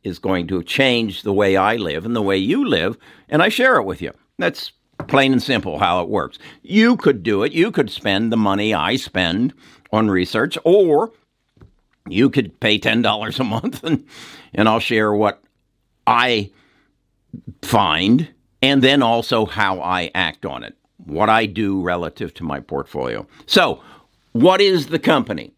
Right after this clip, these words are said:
Which one of these companies? In fact, you know it's not neo, and you know it's not Tesla, because I told you they sell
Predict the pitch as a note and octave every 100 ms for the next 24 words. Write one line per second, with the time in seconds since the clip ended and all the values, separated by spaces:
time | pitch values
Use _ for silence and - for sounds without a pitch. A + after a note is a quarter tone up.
0 | _ B2 E3+ F#3 - C#3 C#3+ A#2+ B2 A2+
1 | A#2 A#2 C#3+ C#3+ - _ _ - C#3 G2+
2 | G2 F2+ B2+ - _ _ _ _ _ D3
3 | E3+ C4 - - _ _ _ - - -
4 | - C3+ D3+ D3+ - A2+ G2+ G#2+ C#3+ G2+
5 | G#2 F#3 C3+ A#2 A#2+ C3 F#2+ A#2 G2+ -
6 | E3 C#3 G#2+ A#2+ A2+ A2+ A2+ G#2 D#3 D#3+
7 | B2 A2+ A2+ - E3 E3 A2 A#2